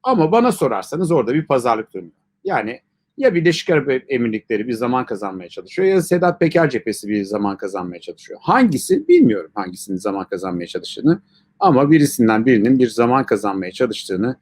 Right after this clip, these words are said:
çok net bir şekilde hissedebiliyorsunuz, görebiliyorsunuz. Kimle pazarlık yapılıyor? Yani orada, orası da bir muamma. Yani Birleşik Arap, Arap Emirlikleri'nden demişler ki Sedat Peker'e, "Yani biz video yayınlamayın." Niye? Bana sorarsanız yine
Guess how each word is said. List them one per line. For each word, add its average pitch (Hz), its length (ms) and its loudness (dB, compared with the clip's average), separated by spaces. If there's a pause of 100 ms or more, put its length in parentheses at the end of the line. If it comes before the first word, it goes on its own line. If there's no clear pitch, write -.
(320)
çok - 260 2
net 143 220 2
bir - 40 -10
şekilde 101 480 0
hissedebiliyorsunuz, 113 1080 -2 (420)
görebiliyorsunuz. 127 840 2 (320)
Kimle 254 360 6
pazarlık 135 440 2
yapılıyor? 123 520 -2 (680)
Yani 320 280 0
orada, 202 520 2
orası 190 400 0
da 160 100 2
bir 123 100 0
muamma. 104 400 -2
Yani 101 160 -14
Birleşik 143 300 -8
Arap, 147 300 -2
Arap 156 280 -2
Emirlikleri'nden 120 560 -2
demişler 156 360 -4
ki - 60 -14
Sedat 127 300 -2
Peker'e, 120 240 -8
"Yani - 260 -8 (100)
biz 202 260 -10
video 226 240 0
yayınlamayın." 190 600 4
Niye? 220 300 0
Bana 202 200 2
sorarsanız 107 600 -4
yine 135 260 -2